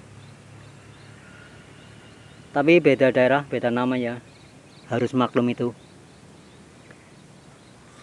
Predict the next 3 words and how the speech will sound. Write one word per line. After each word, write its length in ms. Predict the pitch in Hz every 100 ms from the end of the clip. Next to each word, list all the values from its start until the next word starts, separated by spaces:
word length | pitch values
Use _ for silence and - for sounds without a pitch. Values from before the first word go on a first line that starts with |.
| - - - - - -
Itulah 560 | 143 180 185 196 196 190
sekilas 720 | - 170 156 160 - - -
dari 640 | 131 127 135 135 135